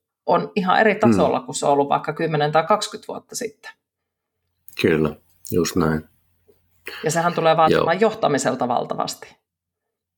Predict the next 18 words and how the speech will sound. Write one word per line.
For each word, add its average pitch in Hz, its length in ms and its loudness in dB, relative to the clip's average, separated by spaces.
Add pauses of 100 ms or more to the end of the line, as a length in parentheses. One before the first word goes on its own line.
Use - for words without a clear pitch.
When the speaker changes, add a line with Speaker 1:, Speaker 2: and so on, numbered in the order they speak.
(240)
Speaker 1:
Että 151 180 -8
sä - 60 0
ihan 156 220 2
aidosti 156 460 2
niin 139 240 -4
kun - 200 -4
allekirjoitat 151 720 2
ja 156 60 0
toimit 151 400 2 (160)
niiden 139 300 -2
sanottamiesi 131 800 0
arvojen 135 380 2
mukaisesti, 147 640 0
eikä 139 220 4
siellä - 260 0
tapahdu - 460 -2
sit - 280 -4
semmoista, - 420 -6